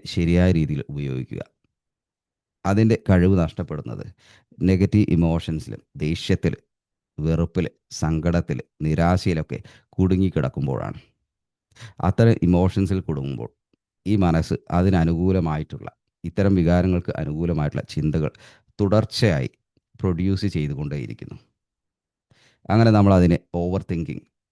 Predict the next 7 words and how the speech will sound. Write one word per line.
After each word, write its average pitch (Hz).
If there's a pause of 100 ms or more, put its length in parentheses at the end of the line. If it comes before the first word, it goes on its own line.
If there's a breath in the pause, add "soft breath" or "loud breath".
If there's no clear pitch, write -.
(260)
നെഗറ്റീവ് 87
തിങ്കിങ് 80
എന്ന 82
ഓമന 76
പേരിലൊക്കെ 71
വിളിക്കുന്നു. - (1200)
അപ്പോൾ 78